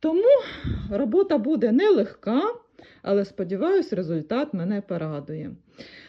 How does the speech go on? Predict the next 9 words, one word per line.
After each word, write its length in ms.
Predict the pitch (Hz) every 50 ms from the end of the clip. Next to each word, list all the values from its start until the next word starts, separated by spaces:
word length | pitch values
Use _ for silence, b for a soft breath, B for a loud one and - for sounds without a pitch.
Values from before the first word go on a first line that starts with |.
| B B B
Е, 580 | 214 202 196 196 202 202 202 196 190 190 185 185
на 220 | 202 233 285 339
таку 500 | 415 - 415 381 - - 339 359 359 349
обшивку 760 | - - - 220 214 220 - - - 294 285 294 - - 208
дверей, 680 | 180 170 175 185 175 165 175 175 175 208 285 311 415 453 - _ _ _ _
сподіваюсь, 600 | - - - 202 240 185 240 208 233 185 185 220 202
буде 300 | 170 190 185 170 190 180
дуже 280 | 175 185 175 165 165
гарно, 580 | 170 165 147 147 147 156 170 226 285 320 415